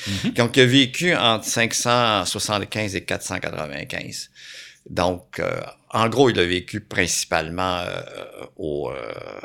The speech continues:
Speaker 2: au sixième siècle avant Jésus-Christ.
Speaker 1: Mhm.
Speaker 2: Donc, je pense que c'est lui qui énonce cette notion
Speaker 1: Ok.
Speaker 2: qu'il y aurait, euh,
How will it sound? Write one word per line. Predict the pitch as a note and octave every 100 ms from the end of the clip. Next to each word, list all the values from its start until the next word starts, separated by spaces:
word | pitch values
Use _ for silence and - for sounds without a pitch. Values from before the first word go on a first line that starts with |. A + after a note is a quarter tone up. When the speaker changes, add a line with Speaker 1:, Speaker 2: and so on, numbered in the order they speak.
| - -
Speaker 2:
au | D#2 C2+ C#2 -
sixième | - E2 D#2 D2+ C#2
siècle | - F2 -
avant | D2 E2
Jésus-Christ. | D#2 D2+ - - F#2 - - - -
Speaker 1:
Mhm. | A3
Speaker 2:
Donc, | - D#3 F3 -
je | - - - D3+ - - _ _
pense | F#3+ A#3+ C4+ A3+ -
que | C3
c'est | -
lui | B2+ C#3+
qui | - - A2 -
énonce | A2+ A2 C3 B2+
cette | - G2+ G2 -
notion | G2+ G2+ F#2+ - G#2 G#2 G#2+
Speaker 1:
Ok. | F2+
Speaker 2:
qu'il | F#2
y | F#2+
aurait, | F2 F#2+ G2 A2 A2+ - - - - -
euh, | F2+ F2